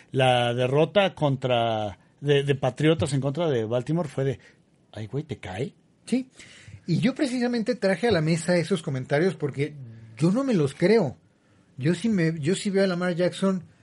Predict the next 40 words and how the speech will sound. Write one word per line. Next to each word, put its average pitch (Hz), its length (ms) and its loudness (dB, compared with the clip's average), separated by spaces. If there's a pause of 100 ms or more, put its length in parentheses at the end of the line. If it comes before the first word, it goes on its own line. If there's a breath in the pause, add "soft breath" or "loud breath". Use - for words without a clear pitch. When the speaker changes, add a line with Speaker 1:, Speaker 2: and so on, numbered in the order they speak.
(100)
Speaker 2:
en 135 120 -8
total 170 320 -2
control 170 560 2 (200)
y 139 200 -4
en 135 140 -4
total 170 340 0
sincronía 151 520 -2
de 156 100 2
lo 123 100 -2
que 120 120 -8
quiere 143 200 0
hacer 156 160 -2
su 165 180 -4
coordinador 120 520 -2
ofensivo, 151 500 -2 (360 soft breath)
y 143 120 2
él 180 100 2
lo 220 80 2
ejecuta 165 600 -2
sin 147 380 -6
falla 180 360 0
alguna. 156 380 0 (800 soft breath)
Veo 180 300 4
muy 190 520 2
difícil 208 460 -2
que 165 120 -2
la 147 80 0
defensiva 139 420 -2
de 151 140 4
Titanes, 151 600 -2
por 135 220 -6
más 180 220 0
de 202 100 0
que 139 140 -6
creo 147 160 -4
que 156 100 -6
es 139 80 -2
buena 139 300 0
y 131 60 -4
todo, 160 360 2